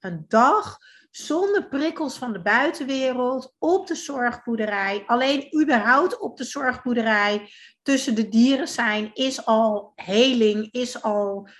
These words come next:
verlagen eigenlijk in je state of mind, is al meer ontspannen. Ehm, en we gaan heerlijk eten. Ik verzorg een uitgebreide lunch.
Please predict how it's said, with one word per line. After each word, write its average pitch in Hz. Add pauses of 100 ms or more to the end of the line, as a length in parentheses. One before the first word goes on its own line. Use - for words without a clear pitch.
(120)
verlagen 226
eigenlijk 220
in 220
je 208
state 226
of 202
mind, 202
is 247
al 240
meer 220
ontspannen. 202 (360)
Ehm, 196 (160)
en 214
we 214
gaan 226
heerlijk 240
eten. 240
Ik 226
verzorg 240
een 233
uitgebreide 233
lunch. 233